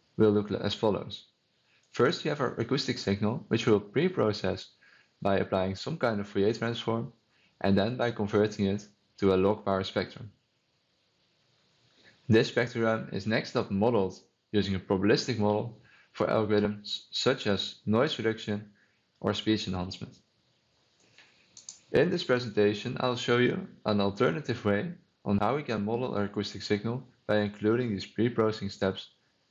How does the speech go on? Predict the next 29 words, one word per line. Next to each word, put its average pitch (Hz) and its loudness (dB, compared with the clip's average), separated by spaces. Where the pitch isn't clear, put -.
in 131 2
our 110 -2
probabilistic 95 0
model. 101 0
I'll 110 2
start 147 -2
off 135 -6
this 101 -8
presentation 101 -2
by 104 2
first 117 -4
describing 107 0
how 98 -2
our 117 0
probabilistic 98 -2
model 95 2
will 95 4
look 117 0
like, 123 -2
and 101 2
then 110 2
I'll 139 -2
describe 104 -2
how 101 2
we 131 -4
can 101 -6
perform 101 -4
probabilistic 95 0
inference 95 -2